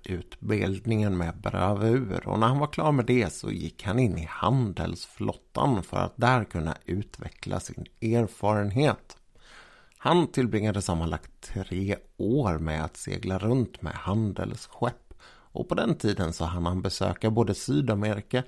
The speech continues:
och runda Goda Hoppsudden och gå upp mot Madagaskar.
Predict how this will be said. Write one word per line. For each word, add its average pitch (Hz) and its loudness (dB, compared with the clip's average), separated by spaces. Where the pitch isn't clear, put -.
och - 2
runda 107 2
Goda 87 -4
Hoppsudden 120 0
och - -4
gå 131 4
upp - -2
mot 95 -6
Madagaskar. 110 -2